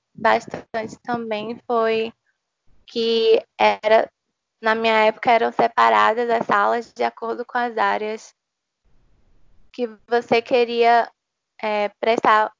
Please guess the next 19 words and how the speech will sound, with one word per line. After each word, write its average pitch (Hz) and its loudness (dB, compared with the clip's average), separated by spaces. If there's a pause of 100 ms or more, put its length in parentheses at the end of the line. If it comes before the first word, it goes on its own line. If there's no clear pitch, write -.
(160)
é, 202 -18 (460)
fazer 214 0
a 214 2
faculdade. 202 0 (520)
Existiam 208 -8
a, 196 -4 (140)
existia 214 -4
a 208 -4
sala 208 2
de 208 -8
humanas, 240 -10
de 214 -16
exatas, 208 -4
de 202 -12 (500)
saúde 240 0 (260)
e 226 -10
carreiras, 220 -2 (280)
é, 190 -10 (340)
militares. 202 -4